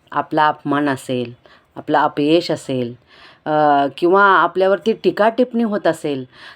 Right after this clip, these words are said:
तर अशा ज्या नकारात्मक गोष्टी आहेत, त्या पटकन आपल्याला गिळता आल्या पाहिजेत. त्या जर आपण चघळत बसलो, अपमान, अपयश किंवा टीका टिप्पणी जर आपण चघळत बसलो,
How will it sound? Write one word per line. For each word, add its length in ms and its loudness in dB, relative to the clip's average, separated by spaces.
तर 80 0
अशा 580 -2
ज्या 340 0
नकारात्मक 720 0
गोष्टी 280 2
आहेत, 140 2
त्या 100 2
पटकन 640 -2
आपल्याला 280 0
गिळता 380 0
आल्या 220 -4
पाहिजेत. 320 -8
त्या 200 4
जर 160 2
आपण 280 0
चघळत 420 0
बसलो, 440 -6
अपमान, 720 -4
अपयश 880 -2
किंवा 140 2
टीका 360 0
टिप्पणी 380 -2
जर 160 2
आपण 280 0
चघळत 420 2
बसलो, 440 -4